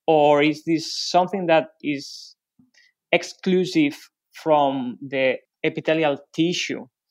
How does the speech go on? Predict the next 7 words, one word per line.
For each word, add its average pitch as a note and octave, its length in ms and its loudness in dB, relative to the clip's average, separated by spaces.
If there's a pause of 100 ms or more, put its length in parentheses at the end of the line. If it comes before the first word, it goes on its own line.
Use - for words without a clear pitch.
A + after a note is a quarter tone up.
(560)
And D#3+ 280 2
this G#3+ 180 -2
was A#3 180 2
very E3+ 520 4 (340)
surprising A3 600 2
for D3+ 140 4
us - 300 -4